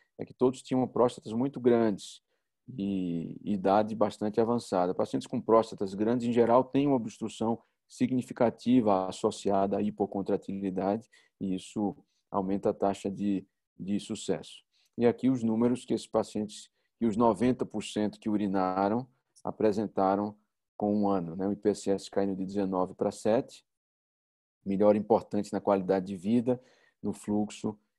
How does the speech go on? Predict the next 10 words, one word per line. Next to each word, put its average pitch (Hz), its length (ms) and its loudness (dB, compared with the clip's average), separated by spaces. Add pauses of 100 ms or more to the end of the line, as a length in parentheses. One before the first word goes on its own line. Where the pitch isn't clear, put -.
(100)
e 110 100 -2
no 101 240 0
resíduo. 95 540 -2
Portanto, 101 600 -4 (1300)
a 104 120 4
não 127 300 4
cirurgia 107 720 2
em 98 80 0
pacientes 101 500 -4
com, 101 340 -4